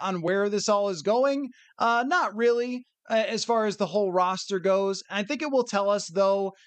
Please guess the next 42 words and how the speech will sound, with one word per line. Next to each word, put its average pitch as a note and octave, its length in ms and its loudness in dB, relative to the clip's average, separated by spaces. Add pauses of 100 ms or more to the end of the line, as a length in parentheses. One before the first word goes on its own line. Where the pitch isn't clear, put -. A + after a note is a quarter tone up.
(140)
that F3+ 300 0
they D#3 160 -2
want F#3 400 -2
to C4+ 100 -2
win F3+ 500 0 (300)
this G#3+ 380 0
year, C#3+ 520 -2 (200)
but F3 140 2
they F3 180 2
also B3+ 380 2
are A#3+ 100 2
not G#3 260 0
locking F#3+ 380 0
themselves F3+ 500 0
into E3 200 -4
Kirk E3+ 240 -2
Cousins D3+ 440 -2
long D3 300 0
term, C3+ 400 -2 (260)
and F#3 200 2
that G3 140 0
they G3+ 120 4
were G3 160 2
willing C4+ 360 2
to A#3 100 -4
make G#3 240 -2
some C#4 340 0
sacrifices, G#3+ 920 0
but G3+ 180 -2
not G#3 180 2
a G#3+ 120 0
ton C#4+ 340 0
of A#3 120 0
sacrifices E3+ 840 0
for E3+ 160 -2
the D3+ 100 -4
future G3+ 560 2 (300)
in G3+ 160 2
order F#3+ 300 2
to F#3 180 -2
do D#3+ 240 0
that, G#2+ 260 -4